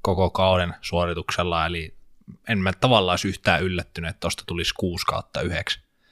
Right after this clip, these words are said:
Kaikki sen nolla ja kuuden väliltä. Yhdeksään kautta yhdeksään mä en jotenkin usko, koska tossa on just nimenomaan, että kaikki muutkin taistelee,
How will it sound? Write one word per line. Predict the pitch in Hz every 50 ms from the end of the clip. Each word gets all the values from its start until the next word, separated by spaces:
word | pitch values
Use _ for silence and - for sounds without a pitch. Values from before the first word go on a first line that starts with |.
| _ _ _ _ _ _
Kaikki | - - 117 104 95 - - 90
sen | 95 92 92 90 -
nolla | 104 104 98 101 98 92 90 85
ja | 82
kuuden | - - 98 87 82 82 78
väliltä. | 78 76 80 80 73 -
Yhdeksään | 131 123 123 117 101 - - - 98 92
kautta | 90 92 87 - - -
yhdeksään | 90 101 98 92 - - - 82 82
mä | 87 87 87 82
en | 85 78 - _ _ _ - - _ _ _ _ _ _ _ _ -
jotenkin | 92 90 87 87 82 80 78 - _ -
usko, | 98 92 - - - - - - - 85 - - - _ _ _ _ -
koska | - 85 - - 95
tossa | 82 92 - - 98
on | 92
just | 95 98 95 -
nimenomaan, | - 95 92 90 87 90 87
että | 90 - -
kaikki | - 92 95 - - - -
muutkin | 87 85 85 87 - - - 80 82
taistelee, | - - - - - - - - 160 160 160 -